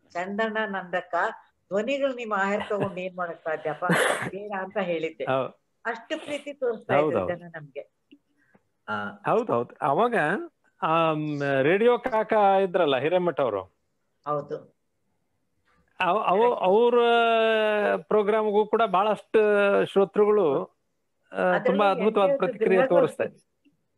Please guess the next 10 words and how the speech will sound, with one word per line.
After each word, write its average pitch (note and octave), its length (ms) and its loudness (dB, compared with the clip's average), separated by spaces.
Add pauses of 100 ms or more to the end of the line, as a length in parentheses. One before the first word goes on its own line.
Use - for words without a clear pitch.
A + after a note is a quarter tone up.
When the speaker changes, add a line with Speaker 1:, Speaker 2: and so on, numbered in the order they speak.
Speaker 1:
ಅಲ್ಲ, G3+ 220 -4
ಎ-, F#3+ 200 -4
ಎನ್ G#3 240 -8
ಕೆ C4 60 2
ಅವ್ರ A3+ 280 0
Speaker 2:
ಹಾ, - 40 4
Speaker 1:
ಗೃಹಗೋಷ್ಠಿಗೆ D3 400 2
Speaker 2:
ಗೃಹಗೋಷ್ಠಿ. E3 460 0 (380)
Speaker 1:
ಪ್ರಭಾಸ್ G#3+ 400 -4
ಹಿರೂರು, A3+ 580 0